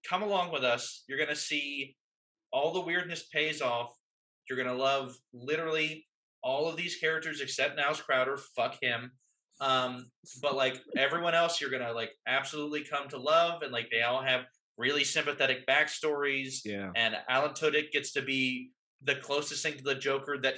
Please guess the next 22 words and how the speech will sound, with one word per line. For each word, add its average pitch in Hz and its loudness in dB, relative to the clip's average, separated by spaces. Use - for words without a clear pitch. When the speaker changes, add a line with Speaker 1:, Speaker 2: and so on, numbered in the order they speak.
Speaker 1:
he 135 -4
would 135 -8
come 135 0
until 131 -4
he 135 0
actually 131 0
got 131 2
to 123 -4
play 127 0
the 127 -2
Joker 127 0
in 120 -4
the 120 -2
animated 120 -2
Harley 117 -4
Quinn 143 -6
version. 131 -4
Um, 123 4
but 143 4
it, 139 4
it's 147 -2
like, 131 -2